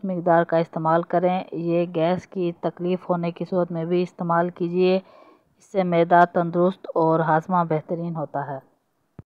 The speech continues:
उम्मीद है कि आपको मेरी आज की वीडियो पसंद आई होगी। मेरी वीडियो को लाइक और शेयर करें। मज़ीद वीडियोज़ के लिए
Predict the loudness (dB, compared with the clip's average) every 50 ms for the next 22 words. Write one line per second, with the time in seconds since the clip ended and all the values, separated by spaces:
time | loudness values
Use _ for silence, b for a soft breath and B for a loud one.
0 | _ -20 -18 -16 -16 -16 -16 -18 -20 B B B B B B B B B B B
1 | B -20 -12 -6 -2 0 2 2 2 2 4 8 10 10 10 10 6 4 4 8
2 | 10 10 10 8 6 -2 -4 -2 -2 -2 2 4 6 8 8 6 6 2 -2 0
3 | 0 0 0 2 2 2 2 2 -2 -2 4 4 4 4 6 6 6 6 8 6
4 | 6 6 6 4 2 0 0 -2 B B B B B B -20 -10 4 6 8 8
5 | 8 8 6 6 6 8 8 8 8 8 8 6 8 10 10 10 10 10 6 4
6 | 0 0 0 0 0 0 0 2 4 4 4 2 0 -2 0 2 2 2 0 -2
7 | -6 -12 -14 -18 -20 -20 -20 -18 -10 -2 0 2 6 8 8 8 6 4 2 2
8 | 4 8 8 10 10 8 8 4 2 2 4 6 8 10 10 10 10 8 6 4
9 | 2 -2